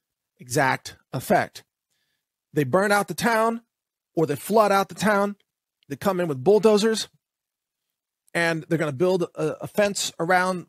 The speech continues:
whatever section that they wanna claim as a fifteen-minute city, and then you won't be allowed in there. It'll be declared a disaster zone.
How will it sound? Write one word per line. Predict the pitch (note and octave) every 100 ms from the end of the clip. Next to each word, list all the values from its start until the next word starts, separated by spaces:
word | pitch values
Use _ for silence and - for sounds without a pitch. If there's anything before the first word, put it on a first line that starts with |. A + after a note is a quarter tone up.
| _
whatever | D3+ F3 F3 D#3+
section | - F#3 - G3+ F#3+ F#3 E3 _ C#3+
that | D#3+ D3+ -
they | C3+ D#3+
wanna | E3+ E3
claim | - F3 E3+ F#3
as | C#3+ C3+
a | C#3
fifteen-minute | E3+ - E3+ E3 C#3
city, | F#3 F#3+ F#3+ _ -
and | D#3
then | D#3+
you | D3+
won't | B3 F#3
be |
allowed | G3 G3+ G#3+
in | A3
there. | B2+ - _ _ -
It'll | F#3
be | F#3
declared | F3 - G3+ F#3+
a |
disaster | D3 D3+ G3 G3+ G#3
zone. | F#3 G3+ G3+